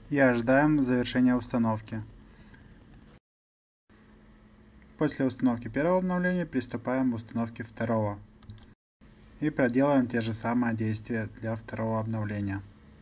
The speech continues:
После установки обновлений перезагружаем компьютер. После перезагрузки пробуем установить уже четырнадцатую версию антивируса.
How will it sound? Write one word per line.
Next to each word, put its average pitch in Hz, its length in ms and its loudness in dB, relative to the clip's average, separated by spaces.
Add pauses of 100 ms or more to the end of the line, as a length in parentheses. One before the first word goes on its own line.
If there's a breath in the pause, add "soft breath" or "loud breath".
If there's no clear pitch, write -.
(1120)
После 151 260 2
установки 135 440 2
обновлений 175 600 4
перезагружаем 127 640 2
компьютер. 117 480 -2 (1700)
После 156 260 0
перезагрузки 147 680 0
пробуем 131 460 4
установить 135 420 0
уже 117 160 -6
четырнадцатую 120 640 0
версию 117 360 -2
антивируса. 110 580 -4